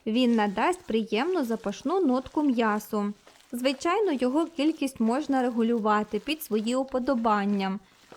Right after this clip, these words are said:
Також звертайте на смак самого чеснику.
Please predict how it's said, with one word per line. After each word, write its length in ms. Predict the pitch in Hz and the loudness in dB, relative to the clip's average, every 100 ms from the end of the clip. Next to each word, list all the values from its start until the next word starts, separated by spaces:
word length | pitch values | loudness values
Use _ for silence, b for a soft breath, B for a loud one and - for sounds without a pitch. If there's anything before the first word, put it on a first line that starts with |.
| - | -2
Також 400 | 240 233 226 220 | -2 2 2 2
звертайте 760 | 202 202 202 233 339 381 349 | -2 -4 -2 0 0 0 0
на 160 | 302 180 | 0 -2
смак 320 | - 233 349 | -2 -2 -2
самого 460 | - 220 208 349 320 | -2 0 0 0 -2
чеснику. 760 | 320 302 262 254 - 196 185 | -2 -2 -2 -2 -2 -2 -2